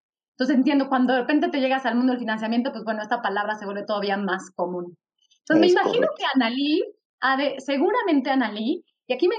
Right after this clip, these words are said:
Speaker 1: me encantaría hacerte un par de preguntas, Analí, porque yo creo que en la trayectoria de Digitalera, seguramente tú te has visto, ha, ha crecido, se ha expandido, eh,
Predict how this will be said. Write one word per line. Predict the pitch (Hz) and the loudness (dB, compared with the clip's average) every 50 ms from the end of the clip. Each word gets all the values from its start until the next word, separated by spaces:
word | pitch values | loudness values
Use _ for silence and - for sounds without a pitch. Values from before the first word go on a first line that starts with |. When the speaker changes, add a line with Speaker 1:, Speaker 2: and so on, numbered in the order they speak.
| 381 311 269 | 0 0 0
Speaker 1:
me | 294 320 | 2 2
encantaría | 320 359 320 311 359 359 466 | 2 2 0 0 0 -2 -2
hacerte | 466 554 494 480 - - 339 | -2 -2 -2 -2 0 -2 -2
un | 320 | 0
par | - 285 247 294 | 0 0 0 0
de | 311 | -2
preguntas, | - 220 196 185 202 196 190 175 175 185 | -4 -4 -6 -6 -6 -6 -6 -6 -6 -6
Analí, | 175 170 185 202 202 | -8 -8 -8 -8 -8
porque | 220 220 220 269 226 | -8 -4 -4 -2 0
yo | 330 359 | 0 0
creo | 440 466 453 | -2 -2 -4
que | 427 370 - - - _ _ _ _ _ _ _ | -4 -6 -8 -8 -12 _ _ _ _ _ _ _
en | - 311 320 | 0 2 2
la | 349 349 349 | 2 2 2
trayectoria | 370 339 349 294 285 - 440 508 508 | 2 0 0 -2 -4 -2 0 2 2
de | 392 | 2
Digitalera, | 277 240 - 240 233 226 180 196 214 214 214 226 - 480 - - | 2 0 0 -2 -2 -2 -2 -2 -2 -2 -2 -2 -2 -4 -6 -4
seguramente | - 269 247 240 294 311 339 311 302 302 311 320 320 | -2 0 2 2 2 4 4 4 4 2 0 0 -4
tú | 285 269 269 | -4 -4 -2
te | 294 285 | 0 0
has | 269 247 214 | 0 0 0
visto, | 254 240 254 - 262 254 247 - - - - | -2 -2 -2 -4 -4 -4 -4 -4 -6 -12 -8
ha, | - - 208 233 - | -6 -6 -6 -4 -4
ha | - 226 233 | -4 -2 -2
crecido, | 262 247 240 233 254 277 302 277 247 | 0 -2 -2 0 2 2 2 2 0
se | 247 247 | -2 -4
ha | 240 | -6
expandido, | - - - 214 220 220 226 269 285 - 262 - - - - - _ _ _ _ _ _ | -6 -4 -4 -2 -2 2 2 2 2 4 2 0 0 -2 -6 -18 _ _ _ _ _ _
eh, | - 247 254 262 254 262 - | -2 0 2 2 0 -2 -6